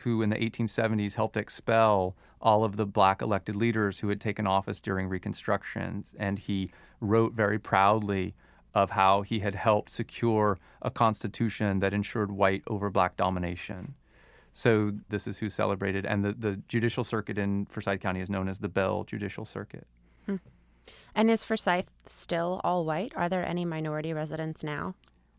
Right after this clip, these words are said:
Speaker 1: It is not all white, and it has changed radically. Um, well, maybe that's overstating it. It has changed. The key change is population. I think the population of Forsyth is now over two hundred thousand.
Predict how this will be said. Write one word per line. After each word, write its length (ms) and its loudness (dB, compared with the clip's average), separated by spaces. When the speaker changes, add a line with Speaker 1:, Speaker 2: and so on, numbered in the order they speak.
Speaker 1:
It 140 2
is 140 2
not 320 6
all 160 6
white, 300 4
and 120 2
it 80 2
has 160 -2
changed 400 0
radically. 720 0
Um, 520 2
well, 100 2
maybe 180 4
that's 160 4
overstating 460 0
it. 160 -4
It 120 -2
has 180 0
changed. 580 -2
The 100 4
key 260 0
change 320 2
is 120 -4
population. 640 0
I 80 0
think 160 -4
the 60 -8
population 480 -2
of 80 -6
Forsyth 340 -2
is 100 -8
now 240 2
over 240 -2
two 200 -2
hundred 280 0
thousand. 640 0